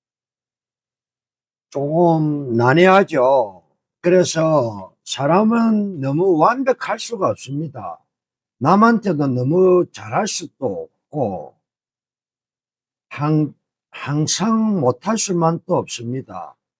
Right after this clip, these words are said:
똑같을 수도 없어요. 그래서 방해자가 나타나면은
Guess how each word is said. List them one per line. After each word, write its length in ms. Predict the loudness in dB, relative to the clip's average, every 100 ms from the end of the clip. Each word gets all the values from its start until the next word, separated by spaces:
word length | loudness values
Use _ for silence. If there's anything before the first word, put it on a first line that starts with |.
| _ _ _
똑같을 500 | -6 -2 -2 0 0
수도 300 | 0 -4 -6
없어요. 560 | -6 -6 -6 -6 -8 -10
그래서 800 | -4 -2 0 0 0 0 -2 -6 -20 _ _ _ _ _ -2
방해자가 680 | 0 2 2 2 2 2
나타나면은 1040 | 2 0 -2 -6 -4 -4 -8 -10 -12 -14